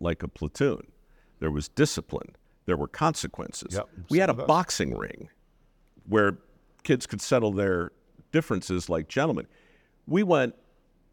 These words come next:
Speaker 1: shooting every other week. Bows, arrows, rifles. It was not a safe space.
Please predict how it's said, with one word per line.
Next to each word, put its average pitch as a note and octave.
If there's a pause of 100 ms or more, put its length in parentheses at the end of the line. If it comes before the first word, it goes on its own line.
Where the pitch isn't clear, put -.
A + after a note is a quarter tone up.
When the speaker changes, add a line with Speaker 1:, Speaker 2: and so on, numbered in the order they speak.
(200)
Speaker 1:
shooting - (500)
every D#3+
other C3+
week. D3 (280)
Bows, C3+ (120)
arrows, B2
rifles. A#2 (680)
It F#3
was D3+
not E3+
a D3+
safe -
space. -